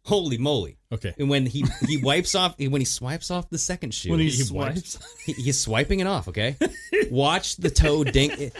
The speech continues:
Speaker 1: the toe gets caught on the fucking shoe, bro.
Speaker 2: <laughs> Okay, wait.
Speaker 1: <laughs> It's so long.
Speaker 2: Does she have to get, like, extremely, like, larger than normal shoes?
Speaker 1: Oh, yeah. She's
Speaker 2: So
Speaker 1: a
Speaker 2: her
Speaker 1: size
Speaker 2: poor, her poor little toes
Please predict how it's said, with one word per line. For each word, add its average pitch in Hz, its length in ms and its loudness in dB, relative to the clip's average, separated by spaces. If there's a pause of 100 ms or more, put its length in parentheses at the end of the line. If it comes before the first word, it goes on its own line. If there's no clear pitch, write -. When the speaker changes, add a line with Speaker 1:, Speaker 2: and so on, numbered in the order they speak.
Speaker 1:
the 160 80 2
toe 180 280 4
gets 160 260 2
caught 156 340 0
on 147 140 2
the 113 100 2
fucking 131 360 -2
shoe, 113 320 0
bro. 92 260 -2
Speaker 2:
<laughs> - 300 0
Okay, - 160 4
wait. 120 240 0
Speaker 1:
<laughs> 135 100 0
It's - 180 4
so 208 160 0
long. 175 380 -2 (680)
Speaker 2:
Does 170 180 2
she - 160 0
have 180 240 -4
to - 100 -2
get, 127 200 0
like, 104 180 -4
extremely, 123 800 -2
like, 107 280 -4 (100)
larger 104 420 -2
than 101 160 -2
normal 92 320 -4
shoes? 123 520 -4 (140)
Speaker 1:
Oh, 214 120 -2
yeah. 120 340 2
She's - 120 -4
Speaker 2:
So 202 100 2
Speaker 1:
a 170 80 2
Speaker 2:
her - 20 4
Speaker 1:
size 147 380 4
Speaker 2:
poor, - 140 -14
her 190 140 -2
poor 202 200 0
little 190 200 0
toes 104 480 -4